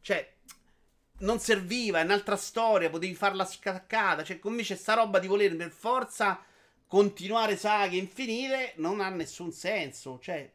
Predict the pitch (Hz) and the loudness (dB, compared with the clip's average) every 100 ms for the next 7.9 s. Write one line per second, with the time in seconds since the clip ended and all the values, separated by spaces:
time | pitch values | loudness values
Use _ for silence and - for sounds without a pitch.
0 | _ 214 208 247 180 - 254 220 - 208 | _ -2 -2 -4 -8 -4 -2 0 -2 -2
1 | 240 196 - 220 262 277 226 262 262 156 | -2 -2 -6 -10 -10 -10 -8 -8 -8 -8
2 | 139 185 190 123 123 - _ _ _ _ | -4 -2 -2 -4 -10 -12 _ _ _ _
3 | - 151 - 233 269 262 233 151 117 _ | -14 -12 -4 2 2 2 0 -2 -4 _
4 | _ 180 180 - 247 294 285 233 196 - | _ -6 -6 0 2 2 2 0 0 -4
5 | _ _ _ _ _ - - 156 160 165 | _ _ _ _ _ -14 -8 -4 0 0
6 | - 190 208 - - 190 170 160 175 175 | -2 -2 -2 -2 -6 -4 -2 0 0 0
7 | 165 170 156 170 160 156 143 131 | -2 -6 -6 -4 -2 -4 -6 -10